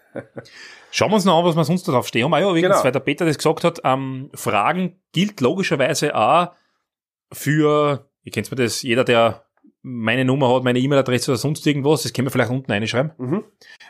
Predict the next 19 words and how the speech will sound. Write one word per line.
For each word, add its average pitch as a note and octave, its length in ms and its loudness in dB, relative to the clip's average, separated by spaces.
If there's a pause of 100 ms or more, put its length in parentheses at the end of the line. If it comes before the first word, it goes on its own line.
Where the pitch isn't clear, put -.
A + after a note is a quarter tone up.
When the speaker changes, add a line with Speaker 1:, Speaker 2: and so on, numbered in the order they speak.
(120)
Speaker 2:
Ähm, A#2+ 380 0
kann, B2 260 0
kann B2+ 220 -2
mir C#3 100 2
das C3+ 240 2
über C3+ 640 2
WhatsApp C#3 480 2
oder B2+ 180 2
per B2 160 2
E-Mail C#3+ 300 2
schicken. E3+ 400 -4 (140)
Da A#2 80 0
kein G#2+ 140 0
Problem, A#2 340 2
ich A#2 80 2
antworte B2 300 0
nicht B2+ 140 0
immer C3 160 0
drauf. B2+ 300 0